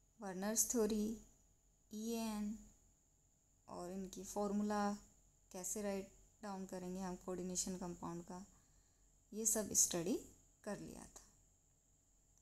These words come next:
आज जो हम टॉपिक स्टार्ट करने वाले हैं, वो है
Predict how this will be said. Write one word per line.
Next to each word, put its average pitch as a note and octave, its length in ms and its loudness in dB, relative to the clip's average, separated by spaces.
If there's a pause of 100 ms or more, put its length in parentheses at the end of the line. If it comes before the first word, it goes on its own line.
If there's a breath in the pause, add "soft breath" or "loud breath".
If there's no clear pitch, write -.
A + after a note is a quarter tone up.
(260)
आज G#3 200 2 (100)
जो C4+ 80 4
हम B3 440 6 (580)
टॉपिक G3 340 -6
स्टार्ट F3+ 340 6
करने F3+ 320 0
वाले F3 260 -2
हैं, G3 280 0 (800)
वो A3 180 2
है B3 440 2